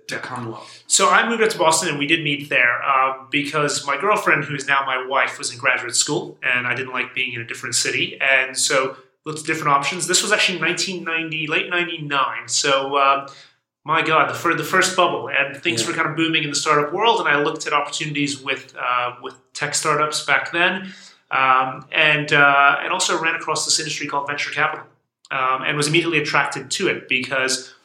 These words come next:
Speaker 2: I loved, um, relatively early stage companies. I also have the attention span of a five-year-old,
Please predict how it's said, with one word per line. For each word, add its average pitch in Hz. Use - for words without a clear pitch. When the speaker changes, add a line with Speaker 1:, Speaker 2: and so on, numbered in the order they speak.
Speaker 2:
I 143
loved, 156
um, 139
relatively 143
early 131
stage 131
companies. 175
I 151
also 156
have 151
the 143
attention 143
span 131
of 123
a 123
five-year-old, 123